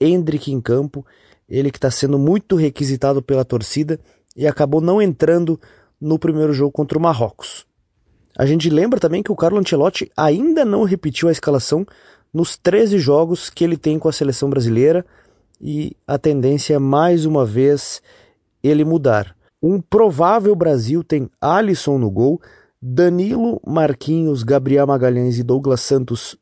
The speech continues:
fechando a linha de quatro da defensiva, Casemiro, Bruno Guimarães no meio campo, Matheus Cunha, Luiz Henrique, Vinícius Júnior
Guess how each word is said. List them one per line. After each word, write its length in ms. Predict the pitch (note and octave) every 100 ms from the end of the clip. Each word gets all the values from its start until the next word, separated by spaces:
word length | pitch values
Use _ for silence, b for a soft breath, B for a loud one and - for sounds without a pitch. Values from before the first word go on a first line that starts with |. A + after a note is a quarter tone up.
| _
fechando 720 | - - D#3+ - D3 C#3+ - _ _ _ -
a 80 | C3+
linha 180 | C3
de 120 | B2 B2
quatro 300 | C#3 C3 B2+
da 140 | B2
defensiva, 760 | A#2 B2 B2 C#3 - G3+ G3+ A3 b b b _ -
Casemiro, 680 | F3 E3 F3+ E3+ G#3+ A#3
Bruno 280 | D#3 D#3 F3+
Guimarães 640 | D#3+ E3 C#3+ E3 G3+ - D#3
no 200 | C#3+ C3+
meio 200 | C3 B2
campo, 360 | D3+ E3+ F#3 b b b b b b -
Matheus 460 | F3 F3+ F3 E3
Cunha, 340 | - E3 F3+ F#3
Luiz 460 | F3 E3+ F3+ G#3
Henrique, 600 | G3 E3+ B2+ D#3 - F3+ - b b -
Vinícius 500 | B2+ F3 F#3+ - C#3+
Júnior 360 | C#3 E3+ E3